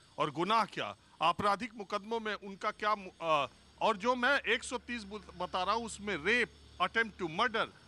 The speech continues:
मर्डर जैसे चार्जेस हैं। और सदस्यता किसकी गई? जिस पर आपराधिक मानहानि का मुकदमा है, जिस पर राजनीतिक रैली में कुछ बोला, अ, जो उन्होंने बोला है मोदी सरनेम को लेकर के, उस पर एक, अ,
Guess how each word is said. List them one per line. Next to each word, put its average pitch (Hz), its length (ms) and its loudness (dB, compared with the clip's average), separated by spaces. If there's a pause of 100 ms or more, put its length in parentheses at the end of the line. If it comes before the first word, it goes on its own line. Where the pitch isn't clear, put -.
(100)
मर्डर 277 360 0
जैसे 202 320 -6
चार्जेस 135 460 -4
हैं। 107 140 -12 (240)
और 175 100 0
सदस्यता 226 540 -4
किसकी 226 380 -4
गई? 233 220 0
जिस 196 400 -8
पर 208 180 0
आपराधिक 214 480 2 (120)
मानहानि 185 420 2
का 160 120 -2
मुकदमा 156 420 -2
है, - 160 -4 (380)
जिस 214 180 -2
पर 302 160 4 (300)
राजनीतिक 254 640 0
रैली 240 320 2
में 247 160 -4
कुछ 214 160 -4
बोला, 180 400 4 (360)
अ, 185 320 4
जो 190 220 2
उन्होंने 220 300 2
बोला 208 340 4
है 185 80 2
मोदी 185 280 -4
सरनेम 170 380 -4
को 156 140 -6
लेकर 135 280 -4
के, - 420 -8 (140)
उस 185 160 -4
पर 220 120 2
एक, 208 120 2
अ, 180 380 2